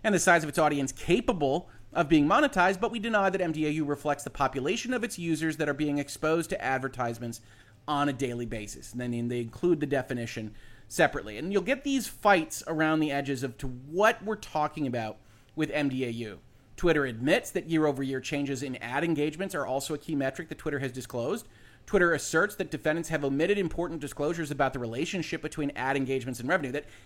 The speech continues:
Elon Musk has put forth an argument that M D A U is all that matters, and Twitter here is telling the court, I think rightly, that we've never said that. We said M D A U is the population,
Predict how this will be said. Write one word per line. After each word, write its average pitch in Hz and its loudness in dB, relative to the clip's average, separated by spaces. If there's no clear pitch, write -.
Elon 247 6
Musk 208 4
has 185 2
put - -2
forth 185 -2
an 156 -2
argument 151 0
that 143 -4
M 160 0
D 160 0
A 156 2
U 156 2
is 139 -2
all 240 12
that 214 4
matters, 139 -2
and 175 4
Twitter 247 0
here 190 2
is 175 0
telling 165 0
the 135 0
court, 165 2
I 139 -2
think 165 0
rightly, 151 2
that 208 -4
we've 277 0
never 240 2
said 135 0
that. 127 -2
We 156 -2
said 165 2
M 175 4
D 190 2
A 160 4
U 165 4
is 131 -2
the 127 -6
population, 226 0